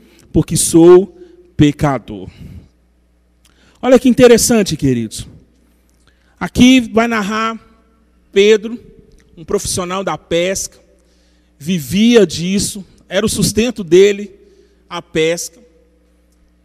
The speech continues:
E o texto diz que eles passaram a noite, não pegaram um peixe, estavam ali lavando as redes.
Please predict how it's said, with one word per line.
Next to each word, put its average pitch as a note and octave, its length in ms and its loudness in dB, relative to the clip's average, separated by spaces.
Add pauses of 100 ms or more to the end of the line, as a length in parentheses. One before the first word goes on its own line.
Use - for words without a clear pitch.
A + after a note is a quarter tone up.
(100)
E F3 60 -8
o F#3 40 -6
texto A#3+ 280 -4
diz B3 280 -8
que - 100 -10
eles A#3 260 -4
passaram A#3 500 -6
a G#3 60 -6
noite, A3 520 -2 (280)
não A3 200 -10
pegaram G3 440 -6
um F#3+ 60 -8
peixe, - 480 -6 (840)
estavam G3+ 460 -4
ali G3 180 -4
lavando F#3+ 580 -4
as D#3 200 -6
redes. - 680 -10